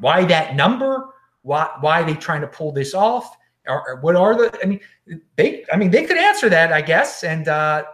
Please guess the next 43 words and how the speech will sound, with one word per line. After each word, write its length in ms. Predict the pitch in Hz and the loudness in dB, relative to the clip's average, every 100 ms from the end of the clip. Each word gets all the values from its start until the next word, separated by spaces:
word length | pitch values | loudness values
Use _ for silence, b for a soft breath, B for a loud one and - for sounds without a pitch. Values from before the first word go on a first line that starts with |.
| - _ _ | -20 _ _
I 60 | 151 | -8
mean, 120 | 160 | -4
they, 120 | 165 | -4
they 160 | 143 131 | -4 -2
had 140 | 185 | 0
a 100 | 208 | 2
blog 240 | 180 254 320 | 4 4 4
post 280 | 311 170 165 | 2 0 -2
which 100 | 160 | -10
just 180 | 175 - | -14 -6
said, 180 | 175 160 | -4 -2
"No, 120 | 147 | -2
we 120 | 135 | -4
protected 480 | 135 139 170 160 156 | -8 -8 -6 -6 -6
our 120 | 143 | -8
users," 380 | 131 131 117 _ | -8 -14 -18 _
or 140 | 98 | _
whatever 300 | 127 147 143 | -10 -10 -8
the 60 | 127 | -12
blo-, 180 | 120 127 | -14 -12
I 60 | 143 | -12
don't 160 | 131 | -12
even 120 | 113 | -16
know 80 | 113 | -20
what 120 | 104 | -20
the 60 | _ _ | _ _
blog 140 | 92 _ | -20 _
post 280 | _ _ - | _ _ -20
said. 160 | - _ | -20 _
So, 200 | - - - b b b b b | -20 -20 -20 b b b b b
uh, 300 | 123 120 - | -10 -10 -8
I 80 | - | -4
guess, 260 | 160 185 - | 0 0 2
uh, 160 | 160 | 2
th-, 180 | 151 - | 4 2
there's, 360 | 147 196 208 - | 4 4 2 0
there's 220 | 190 269 | 2 2
some 120 | 277 | 2
behind 360 | 220 214 240 240 | 2 4 2 2
the 60 | 208 | 0
scenes 400 | - 240 208 - | -2 0 0 0
stuff, 460 | - 233 220 - | 2 2 2 -2
uh, 240 | 185 160 | -4 -2